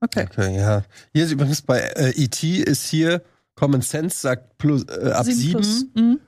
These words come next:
Speaker 2: Und hier kann man dann nochmal sehen, äh, man sieht's jetzt, glaub ich, nicht, äh, Parents say ab acht und Kids say ab acht. Finde ich auch
Speaker 1: Ah,
Speaker 2: ganz cool, dass
Speaker 1: cool,
Speaker 2: die
Speaker 1: ja.
Speaker 2: Kinder auch nochmal sagen können, irgendwie,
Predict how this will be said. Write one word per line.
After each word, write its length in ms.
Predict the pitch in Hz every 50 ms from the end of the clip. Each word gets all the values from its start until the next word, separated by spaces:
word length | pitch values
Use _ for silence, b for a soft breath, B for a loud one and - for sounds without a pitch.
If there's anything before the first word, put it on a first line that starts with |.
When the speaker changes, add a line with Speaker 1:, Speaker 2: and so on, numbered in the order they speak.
| _ _ _
Speaker 2:
Und 220 | - 135 127 110
hier 120 | 147 170 165
kann 160 | - 165 156
man 100 | 156 156
dann 100 | 151 147
nochmal 240 | 147 151 147 139 131
sehen, 360 | 131 143 143 147 156 147 - _ _ _ _ _ _ _ _
äh, 120 | - 107
man 180 | 104 107 107 101
sieht's 200 | 95 123 131 -
jetzt, 160 | 127 - -
glaub 140 | - 120 110
ich, 80 | -
nicht, 240 | 120 113 110 - - _ _ _ _ _ _ _ _ _
äh, 200 | - 131 117 110
Parents 680 | 110 - - 156 170 185 190 190 208 - - - - -
say 380 | 165 160 165 170 175 175 170 - _ _ _ _ _
ab 260 | - - - 131 - -
acht 420 | 147 156 190 - - - - - - - _
und 140 | 175 143 -
Kids 440 | - 160 156 156 - - - - -
say 300 | - - - 123 113 107
ab 140 | 107 101 98
acht. 140 | 104 - -
Finde 160 | - 143 139
ich 80 | 131 -
auch 80 | -
Speaker 1:
Ah, 40 | 220
Speaker 2:
ganz 220 | 190 160 139 - - -
cool, 120 | 175 170
dass 100 | 156 247
Speaker 1:
cool, 60 | 202 196
Speaker 2:
die 40 | -
Speaker 1:
ja. 80 | 214 208
Speaker 2:
Kinder 260 | 165 160 151 - -
auch 60 | 147
nochmal 260 | 143 127 120 117 110
sagen 340 | 107 110 113 107 107 113 107
können, 300 | - - 113 110 101 -
irgendwie, 440 | - 98 110 110 101 104 104 98 98